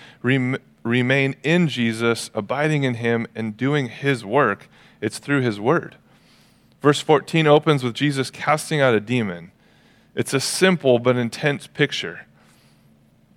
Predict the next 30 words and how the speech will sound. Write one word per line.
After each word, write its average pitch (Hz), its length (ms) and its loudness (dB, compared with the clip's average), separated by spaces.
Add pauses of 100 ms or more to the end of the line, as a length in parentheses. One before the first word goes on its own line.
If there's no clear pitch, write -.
(260)
Very 151 240 4
few 175 260 4
of 143 80 4
you 135 120 4
probably 131 300 4
woke 143 240 4
up 147 120 2
this - 200 -8
morning 131 280 4
and 123 100 2
were 120 60 6
like, 113 180 2
"Man, 147 240 2
I'm 120 240 0
really, 156 380 6 (140)
I'm 123 180 -4
really 165 320 2
kinda 127 300 0
wrestling 127 420 2
with, 120 160 0
I - 60 -20
hope, - 340 -2 (460)
I - 20 -14
hope 226 160 -4
the - 80 -12
pastor 160 380 -2
helps 135 240 0
me 135 40 -2
understand, 123 460 -2 (720)
uh, 101 460 2